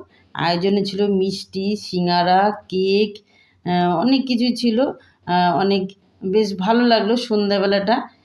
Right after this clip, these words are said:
আহ, কেক কেটে সবাইকে, আহ, কুমার ভাই খাওয়ালো। আহ, বেশ ভালো লাগলো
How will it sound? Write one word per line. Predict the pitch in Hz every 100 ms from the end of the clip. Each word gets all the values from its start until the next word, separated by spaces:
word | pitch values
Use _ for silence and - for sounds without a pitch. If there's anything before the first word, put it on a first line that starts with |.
| _ -
আহ, | 180 175 190
কেক | 208 185 -
কেটে | 190 190 202
সবাইকে, | 220 202 175 185 180 196 185 190 - _ -
আহ, | 165 156
কুমার | 170 185 180 170
ভাই | 180 175 180 180 _ _
খাওয়ালো। | - 202 185 160 175 240 - _ -
আহ, | 180 180 180
বেশ | 220 185
ভালো | 185 214 220
লাগলো | 214 190 190 254